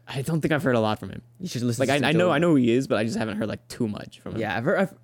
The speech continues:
Speaker 2: I'm not into, like, music all that much compared to some other people.
Speaker 1: Yeah.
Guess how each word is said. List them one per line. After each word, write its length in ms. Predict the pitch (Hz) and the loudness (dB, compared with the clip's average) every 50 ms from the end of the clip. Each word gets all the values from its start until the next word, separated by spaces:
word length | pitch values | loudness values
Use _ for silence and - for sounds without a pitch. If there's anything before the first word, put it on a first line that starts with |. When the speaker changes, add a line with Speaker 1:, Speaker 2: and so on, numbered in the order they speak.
| _ _ - | _ _ -2
Speaker 2:
I'm 160 | 147 160 180 | 0 0 2
not 220 | 208 220 202 - | 0 0 -2 -2
into, 260 | 113 165 175 - 202 | -4 -6 -4 -2 0
like, 140 | 185 165 135 120 | 0 0 0 -2
music 360 | 123 127 151 160 165 165 - | -2 -4 -4 -4 -6 -6 -6
all 180 | - 110 135 151 | -6 -2 0 0
that 140 | 156 135 120 | 0 0 0
much 200 | 117 135 151 - | -2 -4 -4 -6
compared 260 | - 156 - 165 165 | -8 -4 -4 -4 -4
to 80 | 170 | -4
some 180 | 170 - 180 175 | -6 -4 -4 -2
other 160 | 175 180 185 | -2 -2 -2
people. 260 | - 196 190 - - | -2 -4 -4 -2 0
Speaker 1:
Yeah. 120 | - 214 | 0 0